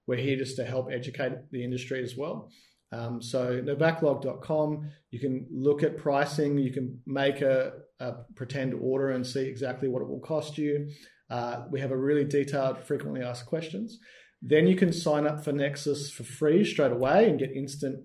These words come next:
access. You can log in there, have a look at the help center, have a look at how it all works. There's some little videos and tours you can go on to learn more about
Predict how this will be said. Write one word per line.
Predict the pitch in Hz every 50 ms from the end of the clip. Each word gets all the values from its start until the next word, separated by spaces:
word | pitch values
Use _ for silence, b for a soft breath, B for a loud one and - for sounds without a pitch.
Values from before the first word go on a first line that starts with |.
| - -
access. | 135 131 135 - - 180 196 214 - -
You | 123 113
can | 123 123
log | 123 127 131 127
in | 127 120 120 135
there, | 165 196 196 196 196 196 B B B B B -
have | - 135
a | 135 135
look | 131 - -
at | -
the | 135 123
help | 127 170 180 - -
center, | - 175 165 160 - 165 156 143
have | 143 143 131
a | 135
look | 127 131 131 131
at | 131 127 131 - -
how | 127 127 127
it | 127
all | 131 120 123
works. | 131 151 156 151 151 156 156 -
There's | - 131 - -
some | - 123 123 123 123
little | 135 131 135 127
videos | 127 156 180 185 180 170 165 160 156 147 - 143
and | 123 123
tours | - 175 175 170 165 165
you | 160 151
can | 147 147 139
go | 143 143 143 139 139
on | 139 139 143 139
to | 127 120
learn | 123 127 127 127 127
more | 123 127 131 127
about | 117 127 127 123 123 120